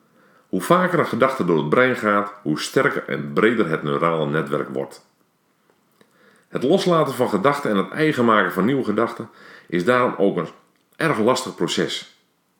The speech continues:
Het is geen weerstand, het is gewoon erg moeilijk. Inzicht drie.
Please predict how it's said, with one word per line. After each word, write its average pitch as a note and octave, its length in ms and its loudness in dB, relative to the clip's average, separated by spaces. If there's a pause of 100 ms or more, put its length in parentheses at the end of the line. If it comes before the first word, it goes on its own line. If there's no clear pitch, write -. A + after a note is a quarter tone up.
(760)
Het G2+ 140 -12
is G#2 100 0
geen D#2+ 280 -2
weerstand, D#3 640 2 (280)
het G2+ 100 -10
is F#2+ 100 -6
gewoon - 240 -4
erg G#2 180 -2
moeilijk. F#2+ 480 2 (2250)
Inzicht F#2 500 -2
drie. D3+ 380 2